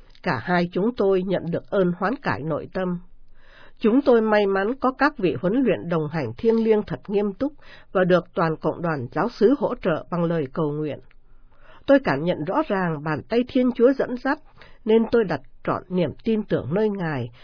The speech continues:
và sẵn sàng đi đến nơi nào Người dẫn tôi đi. Đáp lại ơn gọi phó tế vĩnh viễn có nghĩa là phải sống ơn gọi.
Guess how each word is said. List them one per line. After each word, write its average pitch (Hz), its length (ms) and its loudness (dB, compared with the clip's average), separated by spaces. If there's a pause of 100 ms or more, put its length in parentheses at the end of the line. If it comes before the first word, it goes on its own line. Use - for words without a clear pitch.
(140)
và 170 100 2
sẵn 277 220 -2 (120)
sàng 156 300 -2
đi 240 140 0
đến 220 220 2
nơi 269 180 4
nào 180 380 -2
Người 165 200 0
dẫn 156 300 -8
tôi 214 160 0
đi. 196 280 -2 (1400)
Đáp 196 280 -2
lại 147 240 0
ơn 190 220 2
gọi 113 240 -2 (140)
phó 175 120 2
tế 202 240 2
vĩnh 202 240 -2
viễn 185 320 -4
có 226 160 0
nghĩa 247 200 4
là 196 160 0
phải 120 200 -6
sống 165 360 -6
ơn 214 220 -4
gọi. 165 220 -8